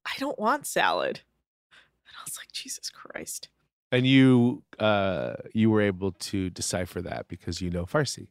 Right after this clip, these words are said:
Speaker 1: Yes, I heard it. Well, yeah. They speak a, so, like, Jewish Persians, uh,
Speaker 2: Persians?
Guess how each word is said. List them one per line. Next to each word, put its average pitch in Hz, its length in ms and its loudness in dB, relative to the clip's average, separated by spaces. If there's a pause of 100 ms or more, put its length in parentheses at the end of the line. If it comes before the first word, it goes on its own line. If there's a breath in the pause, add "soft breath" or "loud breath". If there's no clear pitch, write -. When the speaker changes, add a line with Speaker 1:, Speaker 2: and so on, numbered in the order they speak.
(260)
Speaker 1:
Yes, - 360 -4
I 170 120 2
heard 185 180 -2
it. - 160 -14
Well, 277 400 6
yeah. 214 220 6 (760)
They 285 140 4
speak 427 320 4
a, 311 200 8 (380 soft breath)
so, - 160 2
like, 311 220 8
Jewish 381 440 6
Persians, 302 800 2
uh, 185 480 4 (840)
Speaker 2:
Persians? 131 600 0